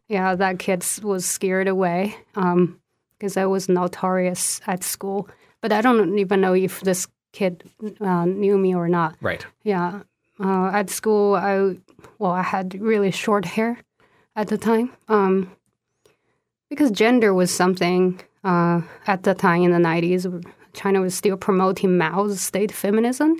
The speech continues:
Speaker 2: Mm-hmm.
Speaker 1: Women should dress the same with men. Women should behave the same with men. That's the idea that's promoted.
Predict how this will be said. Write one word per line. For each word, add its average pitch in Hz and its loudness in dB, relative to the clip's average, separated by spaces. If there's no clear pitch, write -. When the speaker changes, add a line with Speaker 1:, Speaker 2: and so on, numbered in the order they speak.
Speaker 2:
Mm-hmm. 120 -2
Speaker 1:
Women 196 2
should 180 0
dress 185 -2
the 185 0
same 208 2
with 202 0
men. 190 2
Women 196 2
should 180 0
behave 185 0
the 190 0
same 208 2
with 196 2
men. 170 0
That's 190 -2
the 180 -2
idea 185 2
that's 175 -2
promoted. 180 0